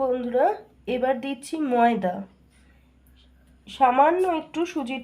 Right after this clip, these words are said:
থেকে বেশি দিচ্ছি ময়দাটা। দেখো বন্ধুরা, আমি চিনি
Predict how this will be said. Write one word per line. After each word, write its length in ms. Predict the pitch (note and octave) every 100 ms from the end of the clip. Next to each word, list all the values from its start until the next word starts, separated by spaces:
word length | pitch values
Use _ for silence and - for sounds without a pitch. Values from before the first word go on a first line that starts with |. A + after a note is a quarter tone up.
| -
থেকে 180 | C4 G4 G4+
বেশি 240 | A3+ G3 A3 G3
দিচ্ছি 260 | G3+ - A3+
ময়দাটা। 440 | G3+ F#3 F#3+ F#3+ G#3 A#3+ _ _ _ _ _ _ _ _ _ _ _ _ _ _ _ _ _ - - - _ _ _ _ _ - - _ _ - - _ _ _ _ _ _ _ _ _ _ _
দেখো 300 | A#3 B3 B3 C4+
বন্ধুরা, 340 | C4+ B3+ C#4+ E4
আমি 160 | B3+ C#4+ D#4+ - _ _ _ _ _ _ _ _ _ _ _ _ _ _ - -
চিনি 260 | C4 A#3+